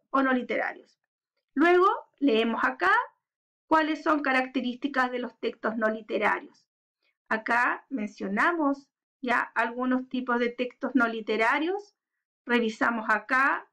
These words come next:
abajo los esquemas. Acá tenemos un esquema sobre los textos no literarios, ¿ya?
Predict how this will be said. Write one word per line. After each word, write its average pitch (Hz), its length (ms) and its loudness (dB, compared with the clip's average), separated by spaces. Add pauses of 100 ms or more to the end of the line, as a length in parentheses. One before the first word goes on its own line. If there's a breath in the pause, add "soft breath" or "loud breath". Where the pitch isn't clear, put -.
abajo 226 400 -4
los 220 200 -6
esquemas. 339 800 0 (480)
Acá 247 300 -2
tenemos 233 500 -6
un 247 100 -4
esquema 247 680 -2
sobre 233 340 -6
los 220 180 -14
textos 226 380 -10
no 240 320 2
literarios, 269 920 0 (420)
¿ya? 269 380 -2